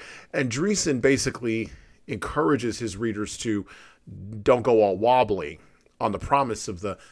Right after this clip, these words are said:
gee whiz technologies scheduled to launch in the near future, or in a future close to you right now.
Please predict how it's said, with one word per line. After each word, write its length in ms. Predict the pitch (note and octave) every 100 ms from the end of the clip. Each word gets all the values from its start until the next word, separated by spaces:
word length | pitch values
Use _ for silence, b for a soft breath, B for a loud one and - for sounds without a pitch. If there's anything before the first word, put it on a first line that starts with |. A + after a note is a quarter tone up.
| B
gee 240 | G#2 C3+
whiz 320 | C3 B2+ A#2 -
technologies 840 | A#2 G#2 A#2 A#2+ A2 F#2+ F2+ -
scheduled 480 | - - A2+ G2+ F2+
to 60 | G2
launch 480 | F#2+ A#2+ A2+ F2+ -
in 180 | G#2+
the 80 | G2+
near 200 | F#2+ F#2
future, 500 | - C#3 C#3 - F2+ - _ b b b b b b _ _ _ _
or 400 | C3 A#2 F#2+ F2 -
in 160 | - A#2
a 60 | F#2
future 480 | A2 G#2 - F2 - b b b _ _ -
close 280 | G#2+ F#2
to 120 | - G2
you 260 | F2+ F2+ - _ _ _
right 260 | - D#2+ F#2
now. 360 | B2 B2+ F#2+